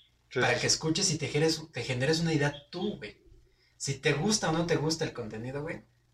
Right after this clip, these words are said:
Speaker 1: Pues cada quien, ahora sí que, por ejemplo, y, y es a lo que vamos, o sea, el debate este de Diego Rosarini, que quiere hacer un pensamiento crítico, y el debate este, güey, ¿cómo se llama este pendejo?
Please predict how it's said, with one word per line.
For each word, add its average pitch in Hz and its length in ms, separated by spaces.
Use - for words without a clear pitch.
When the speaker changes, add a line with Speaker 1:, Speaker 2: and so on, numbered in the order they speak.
Speaker 1:
Pues 113 140
cada 113 280
quien, 123 260
ahora 135 260
sí 147 140
que, 135 440
por 127 120
ejemplo, 165 280
y, 131 280
y 127 120
es 123 140
a 156 60
lo 160 120
que - 100
vamos, 120 420
o 110 40
sea, 101 320
el 113 460
debate 135 360
este 135 220
de 107 340
Diego 117 160
Rosarini, 165 540
que 113 300
quiere 113 200
hacer 113 300
un 110 180
pensamiento 123 400
crítico, 202 560
y 113 100
el 107 60
debate 113 260
este, 117 260
güey, 110 140
¿cómo 151 160
se 156 60
llama 160 80
este 160 140
pendejo? 151 260